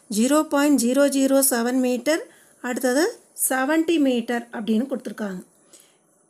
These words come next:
அப்போ ஒன் கிலோமீட்டர் அப்படின்னா எத்தனை மீட்டர்? ஒன் kilometer equal to தௌசண்ட் மீட்டர். இங்க எத்தனை கிலோமீட்டர் கொடுத்துருக்காங்க?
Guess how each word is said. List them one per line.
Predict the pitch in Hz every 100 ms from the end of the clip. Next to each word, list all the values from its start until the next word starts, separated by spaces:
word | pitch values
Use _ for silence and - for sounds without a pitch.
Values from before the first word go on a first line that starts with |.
| _ _ _
அப்போ | 254 254 262 254 240 269
ஒன் | 320 415 -
கிலோமீட்டர் | 311 320 302 294 277 226 - _ _ _ _ _ _ _ _ _ _ _ _ -
அப்படின்னா | 220 240 214 196 226 294 - _ _ _ 247 254
எத்தனை | - 330 320 240
மீட்டர்? | 262 320 320 294 254 262 262 - _ _ - - _ _ _ _ _ _ _ _ _
ஒன் | 269 220 247 294 277 262
kilometer | 247 262 269 262 269 269 277 269 254 233
equal | - 240 226 226
to | 320 440 508 _ _ _ _ -
தௌசண்ட் | 262 269 339 - 330 262 214
மீட்டர். | 226 262 - - _ _ _ _ _ _ _ _ _ _ _ _
இங்க | 262 262
எத்தனை | 262 320 349
கிலோமீட்டர் | 311 302 294 285 -
கொடுத்துருக்காங்க? | 240 254 269 277